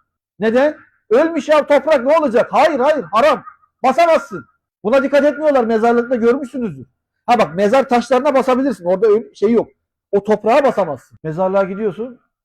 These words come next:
Ha, belli değilse ayrı mesele. Ama ya burada mezar olabilir, şüpheli duruyor. Biraz, sanki biraz burası şey, ayrılmış bir yer. Böyle mezar taşı yok, bir isim, cisim yok ama buranın mezar olabilir burada.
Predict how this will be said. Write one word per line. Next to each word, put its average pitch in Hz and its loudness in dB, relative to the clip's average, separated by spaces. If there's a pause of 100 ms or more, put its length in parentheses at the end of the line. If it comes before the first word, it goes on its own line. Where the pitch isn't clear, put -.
Ha, 170 -4 (120)
belli 202 0
değilse 294 -2
ayrı 311 -2
mesele. 151 -10 (280)
Ama 220 -2 (100)
ya 220 -2
burada 190 -6 (600)
mezar 185 -4
olabilir, 180 -2
şüpheli 180 -8
duruyor. 147 -6
Biraz, 156 -2 (300)
sanki 160 -10
biraz 156 -6
burası 156 -8
şey, 160 -8
ayrılmış 160 -4
bir 147 -4
yer. 185 -4 (520)
Böyle 170 -2
mezar 170 -4
taşı 180 -8
yok, 175 -4
bir - -20
isim, 160 -16
cisim 156 -16
yok 185 -6
ama 190 -4 (260)
buranın 240 -8
mezar 220 0
olabilir 220 0
burada. 151 -6